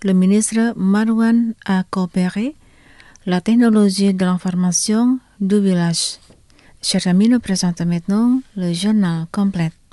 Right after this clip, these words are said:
L'ambassadeur d'Iran en Indonésie, Faliullah Muhammad, a rencontré le procureur général H M Prasetyo jeudi à Jakarta. Après la réunion, Faliullah Muhammad a affirmé que la rencontre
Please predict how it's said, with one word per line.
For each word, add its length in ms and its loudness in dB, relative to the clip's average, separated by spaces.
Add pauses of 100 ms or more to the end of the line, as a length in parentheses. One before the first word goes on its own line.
(840)
L'ambassadeur 580 4
d'Iran 480 0
en 60 -2
Indonésie, 880 2
Faliullah 760 2
Muhammad, 600 0
a 100 -2
rencontré 560 -2
le 160 2
procureur 600 -2
général 560 -2 (420)
H 140 0
M 220 0
Prasetyo 640 0
jeudi 380 0
à 120 -2
Jakarta. 460 -2 (580)
Après 280 -2
la 160 2
réunion, 640 0 (320)
Faliullah 840 2
Muhammad 560 0
a 200 -4
affirmé 520 -2 (480)
que 80 -4
la 200 2
rencontre 500 0